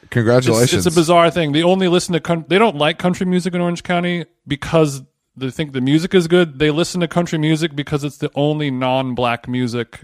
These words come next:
Speaker 2: that they can, they can tolerate.
Speaker 1: Oh, I see what you're saying. It's like, it,
Speaker 2: They would
Speaker 1: is it
Speaker 2: rather listen to country, you know, because they're too old to listen to, like, Bad Religion or something like that anymore. Or, like, they've, they realized that punk music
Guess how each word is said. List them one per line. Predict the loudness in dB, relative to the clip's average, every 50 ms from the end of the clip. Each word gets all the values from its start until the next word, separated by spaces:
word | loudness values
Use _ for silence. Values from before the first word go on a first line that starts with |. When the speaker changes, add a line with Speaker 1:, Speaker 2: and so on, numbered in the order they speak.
| -18 _
Speaker 2:
that | -8 -8 -6 -4
they | -6 -6 -6
can, | -6 -8 -6 -6 -8 -8 -10 _ _ _ -8
they | -8 -6
can | -4 -4 -8
tolerate. | -6 -4 -4 -2 -2 -2 0 2
Speaker 1:
Oh, | 4 6
I | 4 4
see | 2 0 -2 -2
what | -2
you're | -2 -4
saying. | -4 -4 -4 -4 -4
It's | -6 -6 -4 -4
like, | -4 -4 -4 -6
it, | -6 0
Speaker 2:
They | 4 4
would | 6 6
Speaker 1:
is | 6
it | 6
Speaker 2:
rather | 4 6 6 6 6 6
listen | 6 4 2 2 -2 -4
to | -6 -6
country, | -4 -2 0 0 0 -2 -2 -2 -2 -2 -6 -10 _ _ _ _ -10
you | -6 -4
know, | -2 -2 -4
because | -4 -6 -6 0 0 2 2
they're | 2 0
too | 0 2 0 4 4
old | 6 6 4 4 2
to | -2 -2
listen | -2 -2 -2 -2 -4 -6 -6
to, | -4 -4
like, | -2 -2 -2 -2 -4 -6 -14 -20 _ _ _ _ _ _ _ _ _ _ _ _ -2
Bad | 0 2 2 2
Religion | 2 0 0 -2 -2 -2 -4 -4
or | -4
something | -4 -4 -6 -4 -4 -4
like | -6 -4
that | -4 -4 -4 -4
anymore. | -4 -4 -4 -2 0 0 2 2 0
Or, |
like, | 0 0 -2 -4 -6 -12 -20 _ _ _ -6
they've, | -2 -2 -2 -2 -4 -8 -6 2
they | 4 4 6
realized | 6 6 6 6 6 6 4 4 2
that | -2 -4 -4
punk | 0 0 0 0 0 -6 -4
music | -2 0 0 0 0 0 -2 -2